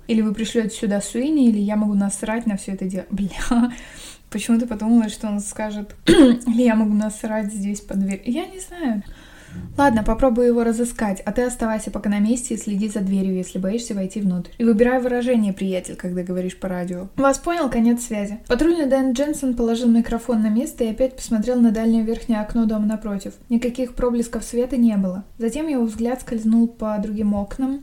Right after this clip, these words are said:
по тёмному балкону над крыльцом, по фонарю мансарды со остроконечной крышей. Всё казалось спокойно. И тут в ближайшем окне первого этажа тонкий жёлтый луч описал замысловатую дугу и исчез. Дженсен почувствовал, как мороз пробежал по коже, будто по спине его поползли насекомые.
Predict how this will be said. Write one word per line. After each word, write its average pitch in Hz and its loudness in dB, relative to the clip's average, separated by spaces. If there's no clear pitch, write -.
по 226 -6
тёмному 226 2
балкону 220 -2
над 269 -4
крыльцом, 247 -2
по 240 -2
фонарю 226 0
мансарды 226 -2
со - -10
остроконечной 226 -2
крышей. 214 -6
Всё 302 0
казалось 240 -2
спокойно. 208 -8
И 254 -2
тут 339 2
в 233 -6
ближайшем 233 0
окне 233 -4
первого 240 -2
этажа 226 -2
тонкий 254 -4
жёлтый 220 -6
луч 262 -6
описал 226 -6
замысловатую 226 -4
дугу 208 -6
и 254 -2
исчез. - -8
Дженсен 269 -2
почувствовал, 226 -4
как 208 -10
мороз 226 -2
пробежал 190 -4
по 196 -10
коже, 190 -6
будто 202 -8
по 196 -10
спине 226 0
его 240 2
поползли 202 -4
насекомые. 202 -4